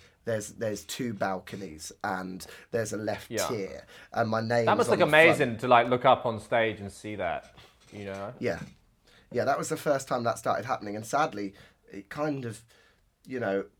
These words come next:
Speaker 1: this, this tour as well, this was one of the first tours that I've done where it was kind of huge, um, in terms of venues. Like, every venue was, like, six, seven hundred cap. And,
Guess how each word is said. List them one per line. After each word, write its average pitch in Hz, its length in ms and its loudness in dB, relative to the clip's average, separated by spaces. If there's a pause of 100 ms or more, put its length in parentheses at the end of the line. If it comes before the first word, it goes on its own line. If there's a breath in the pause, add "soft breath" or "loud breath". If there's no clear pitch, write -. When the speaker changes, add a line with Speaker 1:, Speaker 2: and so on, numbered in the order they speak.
(260)
Speaker 1:
this, 139 380 -8 (100)
this 156 200 -6
tour 131 540 -2
as 117 100 -8
well, 123 280 0
this 135 200 -10
was 123 120 -10
one 127 100 -6
of 113 80 -6
the 110 80 -8
first 110 380 -6
tours 104 180 -8
that 104 80 -4
I've 104 160 -6
done 101 240 -2
where 101 180 -6
it - 60 -10
was - 140 -18
kind 101 260 -8
of 95 160 -12 (480 soft breath)
huge, 107 760 -8
um, 98 460 -2 (100)
in 107 140 -8
terms 107 320 -4
of 101 100 -16
venues. 107 360 -2
Like, - 120 -4
every 117 240 -6
venue 110 320 -4
was, 95 120 -8
like, 98 160 -6
six, - 280 -10
seven 98 180 -6
hundred 95 240 -8
cap. 101 360 -6 (460 loud breath)
And, 117 560 0